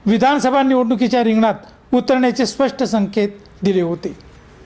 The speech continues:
संभाजीराव झेंडे यांच्याकडे "भगवान का दिया हुआ सब कुछ है", त्यामुळे त्यांनी गेली पाच सहा वर्षात मोठी स्वतःची संपर्क मोहीम राबवून निवडणुकीची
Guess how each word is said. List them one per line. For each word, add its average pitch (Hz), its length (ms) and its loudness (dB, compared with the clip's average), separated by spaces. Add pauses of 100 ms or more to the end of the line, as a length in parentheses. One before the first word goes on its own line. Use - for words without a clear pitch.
(760)
संभाजीराव 254 580 2
झेंडे 262 460 2 (360)
यांच्याकडे 254 400 0
"भगवान 226 460 0
का 277 120 2
दिया 254 220 2
हुआ 233 260 2 (220)
सब 226 180 -4
कुछ 190 280 -4
है", 190 120 -2 (1700)
त्यामुळे 285 280 2
त्यांनी 285 280 2
गेली 262 220 0
पाच 254 340 -2
सहा 254 120 2
वर्षात 220 360 0 (420)
मोठी 262 300 2
स्वतःची 254 440 -2
संपर्क 240 420 -2
मोहीम 226 280 2
राबवून 190 340 -2 (460)
निवडणुकीची 277 600 2